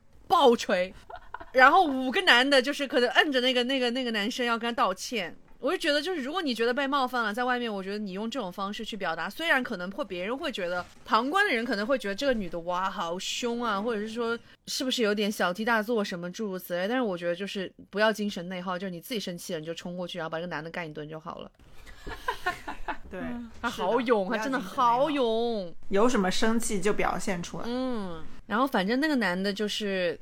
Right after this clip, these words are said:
Speaker 1: 哎，也觉得自己错了啦。然后他就是说他当时说了以后，他就觉得其实自己说的不太对，然后就正好又被他朋友听到，就他朋友就让他道，就是那个女孩子让他道，跟道歉嘛，他就去道歉了。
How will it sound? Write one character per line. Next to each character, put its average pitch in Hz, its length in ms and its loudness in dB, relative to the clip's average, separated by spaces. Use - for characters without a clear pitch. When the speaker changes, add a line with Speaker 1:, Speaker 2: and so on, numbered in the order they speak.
Speaker 1:
哎， 175 340 -6
也 170 160 -8
觉 170 200 -2
得 202 80 -2
自 226 140 -6
己 220 100 0
错 247 360 -2
了 175 100 0
啦。 131 180 -6
然 190 160 -4
后 202 120 -4
他 208 120 -4
就 214 160 -6
是 202 120 -10
说 190 200 -6
他 196 140 -6
当 190 180 -4
时 190 140 -8
说 294 260 -2
了 330 120 4
以 170 40 -2
后， 170 140 -4
他 175 100 -8
就 180 140 -8
觉 175 160 -10
得 156 80 -8
其 - 160 -12
实 160 80 -8
自 - 100 -16
己 170 80 -8
说 165 220 -6
的 160 80 -10
不 147 80 -14
太 175 160 -8
对， 170 320 -6
然 185 100 -6
后 190 80 0
就 202 140 0
正 214 160 -2
好 196 80 2
又 175 60 2
被 196 100 0
他 180 100 0
朋 160 200 -6
友 156 100 -6
听 175 260 -10
到， 180 220 -2
就 165 60 -6
他 170 100 -4
朋 170 160 -8
友 165 60 -8
就 180 120 -6
让 190 160 -2
他 175 160 -6
道， 170 160 -6
就 208 120 -8
是 202 80 -6
那 220 100 -4
个 220 60 0
女 175 120 -2
孩 151 160 -6
子 165 120 -8
让 185 120 -2
他 196 60 -4
道， 190 240 -2
跟 180 240 -6
道 214 120 0
歉 240 240 -2
嘛， 165 220 -6
他 - 80 -14
就 160 100 -12
去 175 120 -14
道 156 180 -2
歉 185 240 -8
了。 - 140 -14